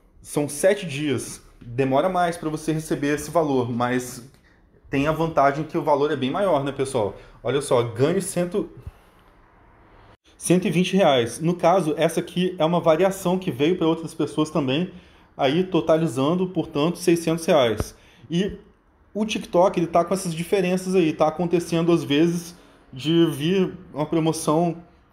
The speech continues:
é, com um valor diferente, com duração diferente, com essa exigência aí do convidado assistir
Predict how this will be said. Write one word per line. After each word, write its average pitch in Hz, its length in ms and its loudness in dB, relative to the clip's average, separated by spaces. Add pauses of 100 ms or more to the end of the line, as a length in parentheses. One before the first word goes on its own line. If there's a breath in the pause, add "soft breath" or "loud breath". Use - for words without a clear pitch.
é, 123 240 2
com 165 240 2
um 160 80 2
valor 165 400 4
diferente, 151 400 -2
com 147 140 -6
duração 165 440 0
diferente, 151 520 -2
com 147 360 -4 (340 loud breath)
essa 135 280 0
exigência 156 640 2
aí 151 80 2
do 147 100 -4
convidado 147 480 0
assistir 160 640 -4